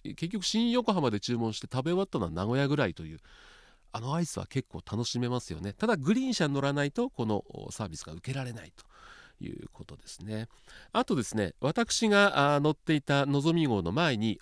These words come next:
岡-、僕の乗ったのは新大阪行きなんですよ。で、その前に、えー、名古屋からは京都、新大阪、で、新大阪から確定だったかなという光が走ってて、これ、あの、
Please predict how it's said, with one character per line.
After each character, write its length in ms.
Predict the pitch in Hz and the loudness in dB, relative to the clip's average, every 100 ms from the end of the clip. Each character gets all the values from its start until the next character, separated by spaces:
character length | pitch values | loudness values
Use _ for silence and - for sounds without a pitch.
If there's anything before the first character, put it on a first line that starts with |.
| - | 0
岡-、 300 | 139 247 240 | 2 2 0
僕 220 | 165 240 | 2 2
の 100 | 269 | 4
乗 120 | 262 | 2
っ 20 | 247 | 2
た 160 | 254 | 4
の 80 | 214 | 4
は 80 | 104 | 2
新 260 | - 151 | 2 4
大 80 | 151 | 4
阪 220 | 143 135 | 2 2
行 60 | 131 | 2
き 60 | 123 | 2
な 100 | 101 | 0
ん 40 | |
で 80 | 76 | -4
す 80 | - | -12
よ。 80 | - - - - - _ | -16 -20 -20 -20 -20 _
で、 60 | 180 | -2
そ 140 | 214 | 2
の 120 | 254 | 4
前 240 | 285 285 156 | 6 6 6
に、 300 | 156 175 - _ _ _ - | 4 2 0 _ _ _ -8
え 20 | |
ー、 340 | - - - - | -6 -6 -8 2
名 140 | 226 | 4
古 120 | 285 | 8
屋 100 | 233 | 6
か 80 | - | 6
ら 100 | 139 | 2
は 320 | 135 175 156 - - | 4 2 2 -4 -6
京 240 | - 123 | 0 0
都、 280 | - - - - _ _ _ | 0 -6 -6 -10 _ _ _
新 260 | - 110 104 | -4 0 0
大 80 | 95 | 0
阪、 300 | - - - _ - | -4 -14 -18 _ -10
で、 60 | |
新 160 | - 285 | -2 0
大 20 | |
阪 140 | 381 - | 0 0
か 100 | - | -2
ら 60 | |
確 220 | - 92 | -4 -6
定 100 | - | -2
だ 80 | 95 | -2
っ 60 | 92 | -4
た 100 | 90 | -8
か 80 | 110 | -8
な 100 | 165 - | -8 -2
と 80 | 151 | 0
い 80 | |
う 40 | 120 | 0
光 320 | - - 123 | -2 -2 -2
が 80 | 107 | -4
走 200 | 101 - | -6 -10
っ 20 | |
て 120 | - | -14
て、 140 | - - - - - - - | -16 -18 -20 -18 -12 -10 0
こ 80 | 190 | 2
れ、 960 | 196 196 196 190 190 190 185 180 - - - _ | 4 4 2 2 0 0 0 -2 -6 -12 -20 _
あ 120 | - 85 | -6 -4
の、 480 | 80 69 - - | -4 -4 -6 -12